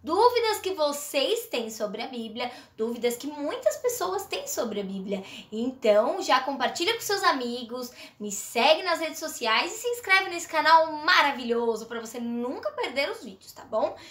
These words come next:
Bom, no vídeo de hoje nós vamos falar sobre Davi. Davi é o sucessor de Saul. Então, o último vídeo que nós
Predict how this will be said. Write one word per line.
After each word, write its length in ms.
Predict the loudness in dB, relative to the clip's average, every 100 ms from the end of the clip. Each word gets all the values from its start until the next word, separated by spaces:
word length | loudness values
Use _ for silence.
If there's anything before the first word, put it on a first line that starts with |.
| -20 -20 0
Bom, 220 | 4 4 2
no 80 |
vídeo 240 | -2 -2 0
de 160 | 6 8
hoje 240 | 6 2
nós 160 | -2 -2
vamos 240 | -4 -2
falar 380 | 2 6 6 4
sobre 800 | -4 0 2 2 -2 -4 -4 0
Davi. 580 | 2 2 0 -8 -8 -4
Davi 680 | 0 0 0 -6 -2 -2 -4 -14 -16 -4
é 100 | -2
o 140 | -2
sucessor 1040 | -6 -6 -2 0 0 -2 0 2 4 4 2 -14 -14
de 160 | -12
Saul. 440 | 0 4 4 2 -6
Então, 300 | -4 -2 -2
o 20 |
último 260 | -4 -8
vídeo 240 | -8 -10 -8
que 80 | -6
nós 260 | -6 -6